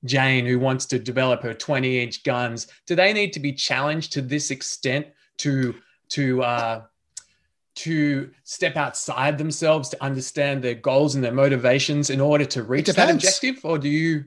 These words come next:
Speaker 1: yeah.
Speaker 2: It totally depends. I-, is, is
Speaker 1: Mm.
Speaker 2: Jane someone who's in the action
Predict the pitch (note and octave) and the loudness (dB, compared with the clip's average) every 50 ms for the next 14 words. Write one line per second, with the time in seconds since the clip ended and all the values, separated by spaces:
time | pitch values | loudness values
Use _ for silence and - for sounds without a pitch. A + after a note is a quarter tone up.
0 | _ _ - - - _ _ _ _ _ _ _ _ _ _ _ - - - B3 | _ _ -20 -20 -20 _ _ _ _ _ _ _ _ _ _ _ -2 -2 0 2
1 | - C4+ D4+ C#4+ C4+ F3+ D#3 D3+ A3+ C4 G#3+ - - - - _ _ - G3 F#3 | 4 4 4 4 2 0 2 2 2 2 2 0 -4 -6 -6 _ _ -2 0 0
2 | F#3+ F#3+ G3 F#3+ F#3 F3+ F3 D3 - - G3+ F#3+ E3+ A2 - F#3+ A3 B3+ A#3 - | 2 4 4 4 4 4 2 0 -4 -2 -2 -2 -2 0 0 0 0 0 0 0
3 | A3+ A3+ A3 G3+ F3+ D3+ F3+ F#3 F3 - - - E3+ E3 E3 D#3 C#3+ C3 A#2+ C3+ | -2 0 -2 -2 -2 -2 -2 -2 -2 -4 -4 -4 -4 -4 -4 -6 -8 -6 -6 -6
4 | B2+ - - - A3 C4 B3+ | -6 -4 -2 -2 -2 -4 -6